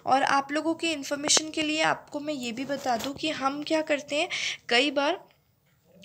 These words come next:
अ, ब्लीडिंग को रोकने के लिए बहुत ज़्यादा खून बह रहे हैं, ब्लीडिंग हो रही है, then हम we use a slight amount of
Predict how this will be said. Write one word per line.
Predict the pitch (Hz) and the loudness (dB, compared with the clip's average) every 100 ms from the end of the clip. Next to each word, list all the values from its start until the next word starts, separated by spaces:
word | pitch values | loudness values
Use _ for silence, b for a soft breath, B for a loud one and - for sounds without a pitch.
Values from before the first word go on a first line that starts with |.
| - | -2
अ, | 262 | 0
ब्लीडिंग | 208 233 254 302 330 | 2 4 6 6 4
को | 349 | 4
रोकने | 349 240 233 254 277 | 4 4 2 0 0
के | 269 | 0
लिए | 226 214 247 | 0 0 -2
बहुत | 247 247 247 | 0 0 2
ज़्यादा | 262 262 | 0 0
खून | 269 247 240 240 | -2 -4 -6 -2
बह | 233 220 | -2 -2
रहे | 214 | -2
हैं, | 226 220 | -4 -2
ब्लीडिंग | 220 214 254 247 | 0 0 0 0
हो | 233 | 0
रही | 220 220 | 0 0
है, | 277 | 0
then | 269 | -2
हम | 262 262 262 - - - _ _ 226 | -2 -4 -6 -14 -20 -20 _ _ -10
we | 226 269 254 | -4 -2 0
use | 269 311 B B B - | -2 -4 B B B 4
a | 233 233 | 6 6
slight | 240 233 233 240 | 4 2 4 2
amount | 311 294 294 330 | 2 0 2 4
of | 427 | 4